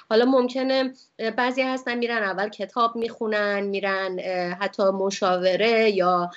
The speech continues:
اه، با ف-، فضاهایی رو دارن که می‌تونن برن این فضاها رو مستقیم، این تجربیات رو مستقیم تجربهش کنن. اما اگر ما اینا رو نداریم، دسترسی به فضاهایی نداریم که بادی سکس پوزیتیو باشه، نگاه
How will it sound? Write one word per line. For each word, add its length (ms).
اه، 260
با 340
ف-، 340
فضاهایی 640
رو 140
دارن 400
که 180
می‌تونن 500
برن 240
این 180
فضاها 400
رو 200
مستقیم، 800
این 420
تجربیات 500
رو 40
مستقیم 840
تجربهش 520
کنن. 180
اما 260
اگر 260
ما 60
اینا 300
رو 180
نداریم، 560
دسترسی 520
به 220
فضاهایی 880
نداریم 500
که 140
بادی 300
سکس 460
پوزیتیو 540
باشه، 300
نگاه 440